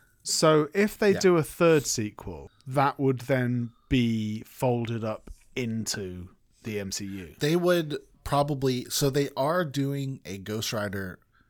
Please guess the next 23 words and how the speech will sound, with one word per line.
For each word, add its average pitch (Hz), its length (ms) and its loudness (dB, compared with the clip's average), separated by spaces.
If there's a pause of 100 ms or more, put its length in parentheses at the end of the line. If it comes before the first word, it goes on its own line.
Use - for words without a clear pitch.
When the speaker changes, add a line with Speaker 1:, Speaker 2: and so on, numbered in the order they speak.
(320)
Speaker 2:
T 123 180 -6
V 127 140 -4
show. 156 340 -6 (200)
Speaker 1:
With 123 300 -6
Nicolas 135 400 -2
Cage? 277 460 -4 (880)
Speaker 2:
With, 113 540 -4 (260)
uh, 104 280 -4
no, 117 220 -2
it's 123 260 -4
a, 107 220 -2
it's - 240 -4
a, 107 380 -6
a 110 120 -8
new 135 420 0
version 113 600 -4
of 95 260 -10
Ghost 92 280 -8
Rider 87 360 -10
in 82 100 -12
the 90 80 -14
comic 82 360 -14
books. - 400 -14